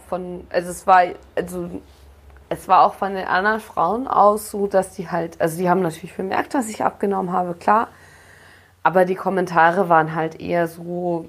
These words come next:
sehr positiv einfach, ne? Also so, ich habe auch von Anfang an die Richtung mitgekriegt eigentlich, ja, jede von uns hat ihren, äh, Kundenstamm, ne? Und,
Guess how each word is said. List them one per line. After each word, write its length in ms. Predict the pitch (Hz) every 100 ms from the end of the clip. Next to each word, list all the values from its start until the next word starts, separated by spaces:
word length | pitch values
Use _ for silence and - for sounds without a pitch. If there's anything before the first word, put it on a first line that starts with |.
| - _ _ _ _ _ _ _ -
sehr 360 | 185 190 185
positiv 880 | 180 - 202 196 196 185 - 151 151 - -
einfach, 600 | - 147 151 - - - - _ _ _ _ _ _
ne? 340 | 175 202 277 - -
Also 360 | - 170 170 170
so, 140 | 180 185
ich 160 | -
habe 220 | 196 190 -
auch 60 |
von 180 | - 180
Anfang 360 | - 208 214 196
an 220 | - 214
die 100 | 196
Richtung 420 | 196 196 - 190
mitgekriegt 540 | 185 180 180 - 180 -
eigentlich, 560 | - 160 160 165 156
ja, 340 | 175 165 165 170 - - - - - - _ -
jede 240 | 202 190
von 260 | 196 - 185
uns 600 | 160 180 185 202 - -
hat 160 | - 165 -
ihren, 840 | - 185 175 185 196 185 185 185 - - -
äh, 300 | 160 151 - -
Kundenstamm, 840 | 247 277 311 - - 240 240 247 - _ _
ne? 260 | 202 220 285 330 _ _ _
Und, 500 | - 175 180 185 190